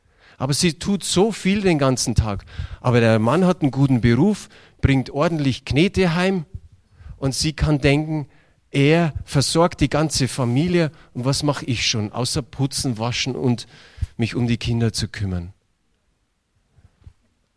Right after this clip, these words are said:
Vergleichen. Fußball. In den sechziger, siebziger Jahren, da wo ich habe angefangen zu Fußball spielen, natürlich für den Fußball zu interessieren. Beckenbauer war in aller Munde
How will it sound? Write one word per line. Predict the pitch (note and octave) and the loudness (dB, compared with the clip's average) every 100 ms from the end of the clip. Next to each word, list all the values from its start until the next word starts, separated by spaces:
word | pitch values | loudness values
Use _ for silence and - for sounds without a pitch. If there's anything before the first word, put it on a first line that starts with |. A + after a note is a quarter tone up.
| _ _ _ _ _ _ _ _ _ _ _ _ | _ _ _ _ _ _ _ _ _ _ _ _
Vergleichen. | - D3 C3 B2+ D3 D3 A2+ F2 - _ - - _ _ _ | -4 -4 0 2 4 2 -2 -8 -10 _ -20 -20 _ _ _
Fußball. | - - F3+ F#3+ - B2+ G#2+ F2 F2+ _ _ _ _ _ _ _ - | -12 0 4 4 2 0 -2 -4 -10 _ _ _ _ _ _ _ -4
In | B2+ | -4
den | |
sechziger, | A#2+ F#3 F3+ - E3 D3 | -2 -2 -2 -2 0 0
siebziger | - E3+ - D#3 C#3+ | 0 -2 0 0 2
Jahren, | C3+ C#3+ C3+ | 2 0 0
da | A#2+ | -2
wo | A#2 B2 B2 A#2+ - - _ _ _ | -2 -4 -6 -12 -20 -20 _ _ _
ich | C#3 C#3 | -8 -2
habe | C#3 C3+ | -2 0
angefangen | D3 D#3+ D3 D#3 C#3+ | 0 2 0 2 0
zu | - D3 | 0 -4
Fußball | F#3+ G3 - E3 | -2 -2 2 2
spielen, | D3 - D#3+ | 2 2 4
natürlich | D3 C3 - C#3+ C3 | 4 4 0 -2 -2
für | - | -2
den | A#2+ | -4
Fußball | - D#3 - B2+ | -2 -4 -2 -2
zu | - | 0
interessieren. | B2+ B2 A#2+ - E3+ F3+ C#3+ - - - | 0 2 0 0 0 0 0 -8 -20 -8
Beckenbauer | - D3+ D#3 C#3 C3+ C3+ C#3 B2+ | -2 0 0 0 0 2 0 2
war | C3+ | 0
in | C3+ | 0
aller | - D3 D#3+ | -2 -2 0
Munde | C#3+ D#3+ E3+ D3+ | 2 2 0 0